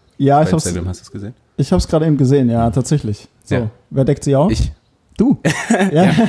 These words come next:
Speaker 2: ja, ich, ich weiß ja nun alles. Ich hab alles heute über unseren Gast rausgefunden. Äh, Tanja Bunke ist hier. Für alle, die sie nicht kennen, Schauspielerin,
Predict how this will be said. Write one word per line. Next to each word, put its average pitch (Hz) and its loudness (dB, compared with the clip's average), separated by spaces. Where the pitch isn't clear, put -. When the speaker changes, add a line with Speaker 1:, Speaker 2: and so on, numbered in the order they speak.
Speaker 2:
ja, 127 2
ich, 110 -6
ich - -14
weiß 107 0
ja 104 2
nun 101 2
alles. 95 -2
Ich - -6
hab 92 -4
alles 110 2
heute 110 2
über 101 0
unseren 98 2
Gast 98 -2
rausgefunden. 113 -4
Äh, 104 2
Tanja 135 0
Bunke 123 0
ist - -6
hier. - -2
Für 104 -2
alle, 95 0
die 95 -2
sie 92 0
nicht 98 0
kennen, 135 0
Schauspielerin, 120 0